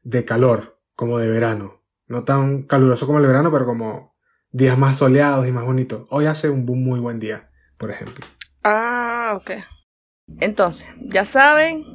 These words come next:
Speaker 2: recomendamos ir a la terapia, al psicólogo, la salud mental es importante y todo lo que le decimos siempre.
Speaker 1: <laughs> Cada vez estamos más flojos con esa recomendación.
Speaker 2: Sí.
Speaker 1: Pero bueno, ya, lo que ella dice, háganlo,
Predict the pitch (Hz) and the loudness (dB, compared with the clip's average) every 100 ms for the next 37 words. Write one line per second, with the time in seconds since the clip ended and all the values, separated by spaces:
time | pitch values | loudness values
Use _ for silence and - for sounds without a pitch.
0 | - - 208 196 190 175 175 208 208 208 | -14 -4 -2 0 -2 -2 -2 -2 -2 -2
1 | 196 185 269 294 294 269 269 262 190 - | 0 2 4 2 2 2 2 0 -4 -8
2 | 185 240 247 262 269 269 233 202 185 170 | -6 0 0 2 0 0 -2 -4 -6 -6
3 | 180 185 185 196 208 175 - 262 277 262 | -6 -6 -6 -6 -6 -6 0 0 0 0
4 | 262 277 - 185 - 180 190 185 180 175 | -2 -2 -12 -14 -8 -6 -6 -6 -6 -8
5 | - 175 175 208 - - - _ _ _ | -10 -12 -10 -10 4 4 4 _ _ _
6 | _ - - 135 135 - - - - _ | _ -20 -6 -4 -4 -10 -20 -20 -20 _
7 | - 139 151 190 196 202 202 196 202 190 | 0 4 6 6 6 6 6 6 6 4
8 | 123 143 165 165 135 117 107 123 101 98 | 4 2 2 2 2 0 -2 -4 -6 -12
9 | _ _ - 415 - - - - 262 - | _ _ -20 -20 -8 -4 -2 -2 -6 -12
10 | _ _ - 117 113 113 98 104 104 - | _ _ -2 0 2 0 -4 -6 -8 -10
11 | 120 113 113 117 139 165 196 190 - _ | -8 -4 0 4 6 6 4 0 -4 _
12 | _ 131 151 175 185 190 | _ 0 4 4 4 2